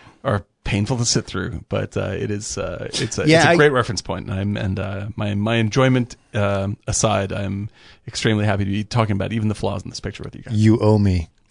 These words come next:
Speaker 1: Yeah, yeah, you betcha, baby. Let's do this.
Speaker 3: <laughs> Go ahead,
Speaker 2: Yeah,
Speaker 3: Eric.
Speaker 2: that was, uh, some of those engine room shots were great.
Speaker 1: Oh, it's incredible.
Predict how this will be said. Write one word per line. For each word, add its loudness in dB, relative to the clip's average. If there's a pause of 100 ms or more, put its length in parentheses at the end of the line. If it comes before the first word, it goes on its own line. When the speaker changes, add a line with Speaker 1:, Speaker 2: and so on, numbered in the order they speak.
(120)
Speaker 1:
Yeah, 4
yeah, 6
you 8
betcha, 8
baby. 6
Let's 4
do 4
this. 4
Speaker 3:
<laughs> 2 (1900)
Go -2
ahead, 6
Speaker 2:
Yeah, 6
Speaker 3:
Eric. 2
Speaker 2:
that 2
was, 0
uh, 2 (720)
some 0
of -4
those 2
engine 0
room 0
shots -2
were -10
great. -4
Speaker 1:
Oh, 0
it's -4
incredible. -4